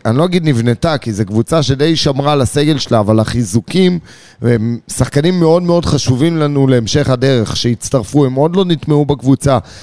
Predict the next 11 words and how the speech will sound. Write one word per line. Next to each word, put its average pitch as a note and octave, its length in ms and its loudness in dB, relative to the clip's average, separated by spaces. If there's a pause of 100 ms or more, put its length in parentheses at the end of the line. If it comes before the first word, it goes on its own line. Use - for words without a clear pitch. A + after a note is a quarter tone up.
(160)
אז A2 180 -2
יש D#3 160 2
כאן F#3 220 0
איזה D3 580 4
חמישה C3 480 0
שחקנים D#3+ 560 -2
שצריכים B2+ 520 -4
עוד D#3 140 -2
להיכנס C3+ 480 -2
לעניינים, C3+ 640 2 (480)
ועדיין, G#2+ 1400 0